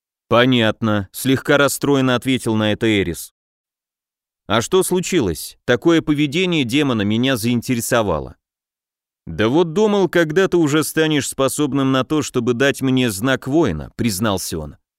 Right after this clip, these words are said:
«А тебе-то это зачем?» Недоумённо посмотрел я на него. Погоди, только не говори, что это из-за Роксаны.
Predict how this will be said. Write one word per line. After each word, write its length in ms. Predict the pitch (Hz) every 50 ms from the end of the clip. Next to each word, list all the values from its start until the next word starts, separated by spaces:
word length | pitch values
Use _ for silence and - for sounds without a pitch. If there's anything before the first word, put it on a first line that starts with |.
| _ _ _ _ _ _ _ _ _ _ -
«А 60 | 95
тебе-то 420 | - - 131 113 170 208 - - 143
это 220 | 120 - - 90
зачем?» 500 | 71 92 87 - - - 85 73 71 - - _ -
Недоумённо 640 | 95 107 113 113 147 160 165 170 170 165 160 151 -
посмотрел 580 | - 143 - 165 160 160 - 160 160 147 117
я 160 | 101 92 90
на 80 | 90 87
него. 380 | 87 87 85 76 73 73 69 - _ _ _ _ _ _ _ _ _ _ _ _ _
Погоди, 540 | - 117 101 135 147 151 131 113 85 73 - _ _ _ _ _ _ _ _
только 320 | - 139 156 151 - - 180
не 140 | 180 185 175
говори, 380 | 170 190 202 214 208 214 196
что 180 | - - 165 165
это 200 | 160 - - 139
из-за 260 | 123 104 95 110 123
Роксаны. 680 | 135 147 147 - - - 143 120 92 80 73 67 -